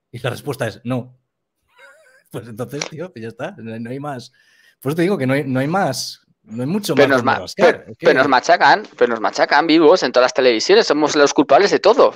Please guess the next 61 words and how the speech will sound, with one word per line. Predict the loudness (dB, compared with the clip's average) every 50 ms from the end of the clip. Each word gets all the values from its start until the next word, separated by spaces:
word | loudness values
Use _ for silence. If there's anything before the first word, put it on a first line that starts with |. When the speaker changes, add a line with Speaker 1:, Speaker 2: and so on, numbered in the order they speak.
| -2 -4
Speaker 2:
Estamos | -4 2 2 2 4 4 2 4
un | 4
noventa | 6 6 4 4 4 4
y | 4 6 6 6 6 4 2 _ _ _ _ _ 4
uno | 6 6 6 6
por | 4 2
ciento | 4 2 0 2 4 6 6 6 4 2 -6 -16 -18 -18 -12 -2
de | 4 4 6 6
personas | 6 4 4 4 2 2 4
que | 2 4 4
ya | 4 6
se | 6 4
han | 4 4
medicado, | 2 2 0 0 2 2 0 0 0 -4
un | -6 -4 0
noventa | 0 0 2 2 2
y | 2
uno | 2 0 2
por | 0 0 -2
ciento. | -2 -10 -14 -12 -12 -14 -6
Y | 2 2
la | 4 4
culpa | 4 4 4 6 6 6
es | 6
del | 6 4 4 6
nueve | 6 6 6 6 6
por | 6 4 2 4
ciento | 2 0 2 2 0 0
que | 0 0
no. | -2 -2 -4 -4 -10 _ _ -20 -20 -20 -20 -6 _
Es | 0 2 2
increíble, | 2 2 4 6 6 6 6 6 4
o | 6
sea, | 6 6 6
es | 6
que | 4 0
es, | 0 0 0
es | 0 0 0 -2 -4
que | -6 -8 -6 -4 -6 -4 0 -2 2
<laughs> |
tenemos | 4 4 6 6
la | 6 4
culpa | 6 6 4
de | 6
todo. | 6 6 4 4 0 -8 -10 0
Y | 2 4
luego, | 6 6 6 8 6 4
y | 4 2 0 2 4
lo, | 4 4 4 2
y | 0
lo | 2 2
digo | 2 2 0
yo | 2 0 0
en | 0 -2
mi | -4 -4
canal, | -4 0 0 0 -2 -2 -2
y | -4 -4 -6 -6
si | -8 -8 -2
tú | 0 0 2
miras | 2 0 2 0
Bangladesh | 0 2 4 4 4 4 4 2 2